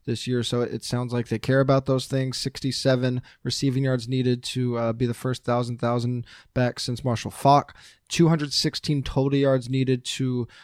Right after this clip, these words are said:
uh, break Chris Johnson's, uh,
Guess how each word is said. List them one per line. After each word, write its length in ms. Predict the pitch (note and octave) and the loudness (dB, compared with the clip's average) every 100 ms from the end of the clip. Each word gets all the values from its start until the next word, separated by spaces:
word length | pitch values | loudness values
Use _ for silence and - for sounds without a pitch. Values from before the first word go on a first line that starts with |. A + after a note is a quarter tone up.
| _ | _
uh, 200 | - A#2+ | 0 2
break 440 | A#2 - C3+ C3 - | 2 0 0 0 -4
Chris 280 | - C3+ - | -2 -2 0
Johnson's, 840 | C3+ A#2+ A#2 - B2 A#2+ A2 - - _ | -2 -2 -4 -6 -6 -6 -8 -8 -10 _
uh, 220 | A#2+ A2+ | -2 -2